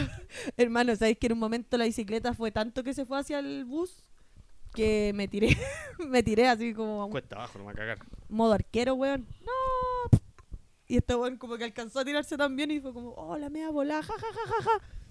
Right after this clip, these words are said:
Speaker 1: Ya parémonos, nos sacudimos y nos fuimos. Pero loco, sin dimensionar nada,
Speaker 2: No,
Speaker 1: ¿cachai?
Speaker 2: pues sin, sin miedo a morir, weón. Si uno en ese sentido, eh, hay in-, investigaciones que hablan de eso, ¿eh? No me puedo acordar bien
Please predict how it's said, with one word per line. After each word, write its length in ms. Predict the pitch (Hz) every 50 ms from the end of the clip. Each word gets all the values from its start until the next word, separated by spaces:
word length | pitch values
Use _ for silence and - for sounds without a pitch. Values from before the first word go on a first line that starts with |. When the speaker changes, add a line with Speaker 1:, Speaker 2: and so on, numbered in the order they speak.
| - -
Speaker 1:
Ya 160 | - 302 302 285
parémonos, 400 | 285 285 302 294 277 262 262 254
nos 140 | 254 240
sacudimos 420 | - 247 233 233 247 269 285 277 277
y 20 |
nos 80 | 269 -
fuimos. 200 | - - 175 156 - _ _ _ - - - _ _ _ _
Pero 180 | - 196 202 214
loco, 400 | 233 269 262 311 285 247 220 208
sin 420 | - - 277 285 294 302 294 294
dimensionar 640 | 262 269 247 254 262 247 - 240 220 226 262 302 311
nada, 320 | 294 247 185 147 - 311 440 494 480 - -
Speaker 2:
No, 100 | 233 220
Speaker 1:
¿cachai? 160 | 233 - 262 262
Speaker 2:
pues 100 | 277 214
sin, 280 | 165 117 113 113 123 -
sin 260 | - - 139 135 135 127
miedo 240 | 131 131 135 139
a 40 | 139
morir, 280 | 135 135 135 151 151 131
weón. 260 | 117 110 107 104 101 104 - - -
Si 140 | - - 127
uno 180 | 127 131 139 139
en 80 | 135 131
ese 180 | 123 113 123 85
sentido, 640 | 123 123 117 - - 147 147 139 135 131 123 - - _ _ _ _ _ -
eh, 460 | 120 113 110 107 107 110 110 110 110 - - - _ _ _ _ _ _
hay 220 | 127 139 147 151
in-, 200 | 147 139 131 127 -
investigaciones 840 | 147 127 120 117 - - - - 127 120 - - 110 107 127 135 - -
que 200 | - 151 147 139
hablan 340 | 139 151 160 160 160 160 156
de 60 | 165 156
eso, 260 | - - 110 117 120
¿eh? 20 |
No 80 | 123 123
me 120 | 120 120
puedo 120 | - - 76
acordar 240 | 127 143 143 147 143
bien 300 | 151 165 165 170 170